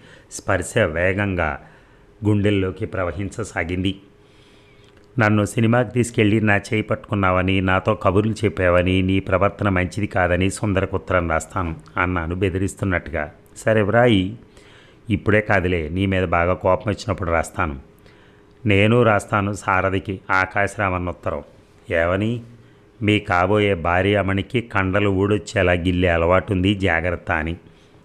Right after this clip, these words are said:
నేను కోపంగా చేయి వదిలించుకున్నాను. హఠాత్తుగా లైట్లు వెలిగాయి. ఉలిక్కిపడిన ఇద్దరం తెరవైపు చూశాం. ఇంటర్వెల్ వచ్చేసింది.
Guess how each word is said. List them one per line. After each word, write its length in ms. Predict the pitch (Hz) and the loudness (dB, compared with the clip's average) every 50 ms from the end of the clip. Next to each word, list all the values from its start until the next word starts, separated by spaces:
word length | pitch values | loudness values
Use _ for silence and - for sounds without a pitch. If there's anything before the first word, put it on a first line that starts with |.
| - - - 113 | -20 -14 -8 -4
నేను 240 | 98 92 90 87 | -2 -2 -2 -2
కోపంగా 520 | - - 92 90 87 - - 90 85 87 87 | -4 -2 -2 0 0 0 -2 -4 -2 -2 -2
చేయి 300 | 82 - - 104 95 92 | -4 -4 -4 -2 -2 0
వదిలించుకున్నాను. 840 | 90 87 85 78 90 92 87 85 - - - 95 87 85 87 87 - - - - - - | 0 -2 -2 -2 -2 -4 -4 -6 -10 -8 -8 -6 -4 -4 -4 -6 -8 -12 -20 -18 -8 -6
హఠాత్తుగా 480 | 98 - - 95 87 - - 92 90 92 | -6 -2 -2 -4 -4 -4 -6 -4 -2 -2
లైట్లు 400 | 87 82 85 95 - - 113 98 | -2 -2 -4 -4 -4 -4 -4 -4
వెలిగాయి. 420 | 90 85 82 78 90 87 90 90 - - | -2 -4 -2 -2 -2 -2 -2 -4 -4 -4
ఉలిక్కిపడిన 540 | 107 98 95 - - 104 - 101 87 92 90 | -4 -4 -4 -4 -8 -6 -4 -4 -4 -2 -4
ఇద్దరం 340 | 87 80 78 90 92 92 | -4 -4 -4 -4 -4 -4
తెరవైపు 640 | 87 - 92 85 85 87 90 90 87 - - - 107 | -4 -4 -2 -2 -2 0 -2 -2 -4 -6 -8 -8 -8
చూశాం. 300 | 98 - - 98 92 90 - - - | -8 -6 -6 -6 -6 -6 -10 -10 -6
ఇంటర్వెల్ 440 | 101 92 85 - 98 95 92 87 87 | -6 -6 -2 0 0 0 2 2 0
వచ్చేసింది. 600 | 87 85 - - 110 98 - - 110 92 98 95 | -2 -4 -2 -4 -4 -4 -4 -6 -4 -4 -4 -4